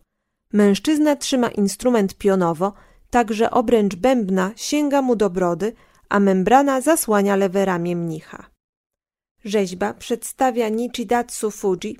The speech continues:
pochodzącego z Japonii buddyjskiego mnicha, który znany jest jako pomysłodawca budowy pagód pokoju,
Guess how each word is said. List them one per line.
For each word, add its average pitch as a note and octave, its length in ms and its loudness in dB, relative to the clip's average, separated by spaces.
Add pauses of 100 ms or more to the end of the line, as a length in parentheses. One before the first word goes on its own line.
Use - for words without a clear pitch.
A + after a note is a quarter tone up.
pochodzącego A3 720 0
z F#3 60 -6
Japonii G#3+ 520 -2
buddyjskiego A3 760 -4
mnicha, F#3 520 -6 (360)
który G#3 320 2
znany B3+ 400 -2
jest B3+ 220 -4
jako A3 260 -2
pomysłodawca G#3+ 880 -4
budowy G3 460 -4
pagód F#3 380 -6
pokoju, F3 640 -6